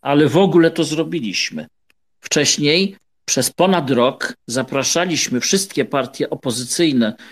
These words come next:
do rozmowy na temat, e, postulatów programowych, z którymi opozycja po wyborach powinna przystąpić do tworzenia nowego rządu i nie napotykaliśmy na zainteresowanie ani Platformy,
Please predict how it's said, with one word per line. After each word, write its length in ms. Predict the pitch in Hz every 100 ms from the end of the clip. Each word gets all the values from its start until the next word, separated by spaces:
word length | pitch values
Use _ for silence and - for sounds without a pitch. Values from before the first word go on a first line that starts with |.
| - _ _
do 380 | 127 110 135 131
rozmowy 800 | 156 143 - 131 196 151 120 110 -
na 180 | 127 123
temat, 520 | - 147 135 - - _ _ _ 127
e, 640 | 131 135 139 139 143 131 - _ -
postulatów 640 | 139 - 147 175 180 -
programowych, 960 | - 170 147 165 175 220 131 110 - - _ _ _
z 100 | -
którymi 360 | - 143 147 -
opozycja 640 | - 147 135 165 - 151
po 220 | 156 175
wyborach 580 | 156 160 196 226 127 -
powinna 440 | 139 120 135 135 131
przystąpić 560 | - 123 156 131 139
do 140 | 131 143
tworzenia 440 | - 131 143 139
nowego 380 | 135 131 127 131
rządu 420 | 123 117 120 185 - - - -
i 100 | 208
nie 120 | 196 196
napotykaliśmy 880 | 190 190 190 180 190 165 113 123
na 120 | 117 123
zainteresowanie 1000 | 120 117 117 117 113 127 117 117 117 123
ani 160 | 170
Platformy, 720 | 180 160 143 156 143 139 143